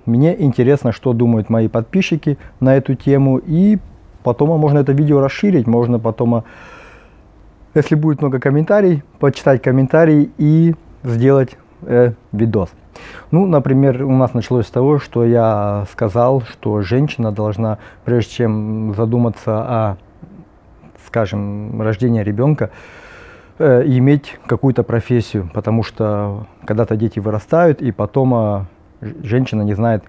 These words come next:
где начинать работать, так как многие мужчины: «Давай, иди работай, надо деньги в семью зарабатывать».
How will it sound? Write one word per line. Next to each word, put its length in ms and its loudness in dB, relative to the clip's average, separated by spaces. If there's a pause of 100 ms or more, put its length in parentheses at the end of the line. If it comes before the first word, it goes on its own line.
где 200 -2
начинать 380 -4
работать, 380 -2
так 120 -6
как 140 -6 (380)
многие 500 -2
мужчины: 600 -2 (520)
«Давай, 400 -2 (680)
иди 240 0
работай, 560 -2 (480)
надо 180 -4
деньги 280 -2
в 60 -12
семью 220 -6
зарабатывать». 580 -8